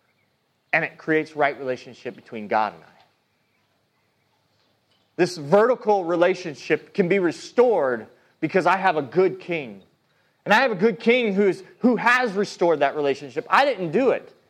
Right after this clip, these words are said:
He did it. But he's also restored right relationship between you and I, so that we, the subjects, can actually love and encourage one another. He's the king. He's restored right relationship to him,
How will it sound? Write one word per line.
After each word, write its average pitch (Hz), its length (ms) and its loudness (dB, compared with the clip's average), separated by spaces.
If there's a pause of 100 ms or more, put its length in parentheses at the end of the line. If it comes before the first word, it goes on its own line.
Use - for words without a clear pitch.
(140)
He 262 220 2
did 254 220 2
it. - 320 -6 (1400)
But 220 120 4
he's 226 140 0
also 277 320 2
restored 226 380 0
right 240 260 -2
relationship 214 680 -2
between 190 340 -8
you 196 160 -6
and 170 120 -8
I, 202 240 -12 (1400)
so 214 180 4
that 214 80 2
we, 226 380 0
the 160 120 0
subjects, 180 680 0
can 196 240 -2
actually 196 480 0
love 185 300 0
and 160 80 -6
encourage 156 420 -4
one 127 160 -12
another. 95 360 -14 (500)
He's 220 240 0
the 220 100 -2
king. 160 540 -4 (580)
He's 185 140 -2
restored 214 500 0
right 214 220 2
relationship 202 680 -2
to 190 100 -14
him, 147 360 -4